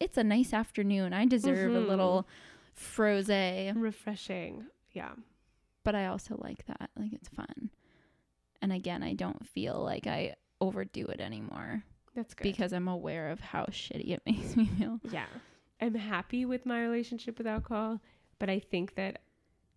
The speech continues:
Speaker 2: I still overdo it often.
Speaker 1: Like,
Speaker 2: And
Speaker 1: I
Speaker 2: not in,
Speaker 1: overdid
Speaker 2: like, a
Speaker 1: it last
Speaker 2: messy
Speaker 1: summer.
Speaker 2: way.
Speaker 1: Yeah.
Speaker 2: Just in a way where, like, I'm so, so, so, so, so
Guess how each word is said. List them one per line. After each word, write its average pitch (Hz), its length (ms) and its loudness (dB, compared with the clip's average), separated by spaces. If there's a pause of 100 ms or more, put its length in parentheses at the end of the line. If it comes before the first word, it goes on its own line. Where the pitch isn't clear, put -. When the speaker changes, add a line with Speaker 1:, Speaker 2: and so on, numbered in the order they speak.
(140)
Speaker 2:
I 214 80 -2
still - 720 -6
overdo - 800 -8
it - 280 -8 (1000)
often. - 760 -8 (460)
Speaker 1:
Like, 311 200 6
Speaker 2:
And - 80 6
Speaker 1:
I 277 120 10
Speaker 2:
not 294 160 10
in, - 60 8
Speaker 1:
overdid 269 280 10
Speaker 2:
like, - 0 -
a 247 60 10
Speaker 1:
it 214 80 6
last 196 220 8
Speaker 2:
messy - 240 2
Speaker 1:
summer. 147 160 0
Speaker 2:
way. 65 440 -2
Speaker 1:
Yeah. 320 400 4
Speaker 2:
Just 247 220 6
in 240 100 6
a 226 40 6
way 214 160 4
where, 190 140 0
like, 190 200 -4
I'm 165 320 -2 (200)
so, - 380 -6
so, - 180 -8
so, - 240 -8
so, - 180 -12
so - 200 -10